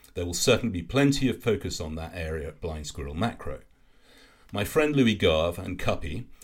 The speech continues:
had a fascinating chat on Real Vision last week. Louis has been advocating the idea of energy, both energy stocks and the underlying commodity futures,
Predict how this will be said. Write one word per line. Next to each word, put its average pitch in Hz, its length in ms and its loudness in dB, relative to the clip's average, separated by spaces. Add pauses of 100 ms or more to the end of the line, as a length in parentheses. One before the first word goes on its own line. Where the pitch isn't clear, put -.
(180)
had 117 100 0
a 117 40 0
fascinating 117 600 2
chat 90 320 -2
on 85 140 -4
Real 101 240 0
Vision 73 320 -8
last 67 320 -10
week. 60 260 -12 (400)
Louis 143 300 4
has - 180 12
been 101 160 -4
advocating 80 800 -4
the 85 140 -6
idea 90 480 -4
of 80 240 -10
energy, 110 580 -4 (120)
both 92 180 -4
energy 85 320 -4
stocks - 400 -8
and 85 200 -6
the 85 120 -4
underlying 78 500 -8
commodity 71 460 -12
futures, - 560 -12